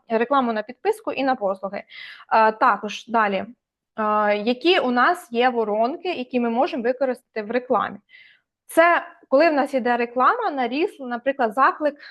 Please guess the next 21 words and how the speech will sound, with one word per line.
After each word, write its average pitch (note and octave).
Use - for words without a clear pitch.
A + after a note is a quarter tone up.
на A#3+
те, C#4
щоб B3+
прийти C4+
на B3+
розбір. G#3
Але C#4
до B3
гри D4+
в A3+
Діректі G4
продажі, G#3
але C#4
для C#4+
вас, G#4
да, B3
для A#3
контент-мейкерів, A3
перейдіть C4
на A#3+
розбір, A#3